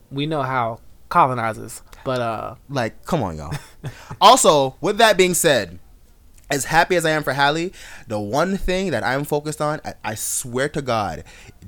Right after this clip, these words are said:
Speaker 2: Disney, if you hire a non-Caribbean person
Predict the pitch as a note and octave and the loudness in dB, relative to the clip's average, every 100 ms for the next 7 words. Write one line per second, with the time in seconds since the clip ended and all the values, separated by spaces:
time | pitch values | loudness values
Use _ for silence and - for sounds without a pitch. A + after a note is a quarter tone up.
0 | G#2 C3 E3 F#3+ G#3 - G#2+ A#2 F3 F3 | -4 -4 -2 -2 -4 -6 -8 -6 -2 -2
1 | E3 D#3+ E3 E3+ F3 G#2+ G2 G2+ G#2+ A#2 | 0 -4 -4 -8 -10 -10 -8 -6 -6 -4
2 | B2+ C#3+ - C#3+ C3 C3 B2+ C3+ C#3 - | -6 -8 -8 -6 -6 -6 -6 -6 -8 -6
3 | C#3 D3+ D#3+ D#3+ | -8 -8 -10 -12